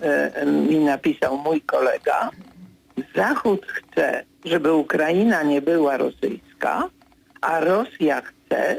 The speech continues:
żeby Ukraina nie była zachodnia, czyli żeby zatrzymać ją na drodze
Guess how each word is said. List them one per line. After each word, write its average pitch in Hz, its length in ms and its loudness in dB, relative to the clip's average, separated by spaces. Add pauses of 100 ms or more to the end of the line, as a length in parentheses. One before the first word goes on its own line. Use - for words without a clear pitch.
żeby 156 280 0
Ukraina 156 640 0
nie 170 140 2
była 160 320 2 (200)
zachodnia, - 640 -4 (480)
czyli 196 300 0
żeby 151 420 0 (180)
zatrzymać 185 680 0
ją 160 140 2
na 135 200 2
drodze 143 540 0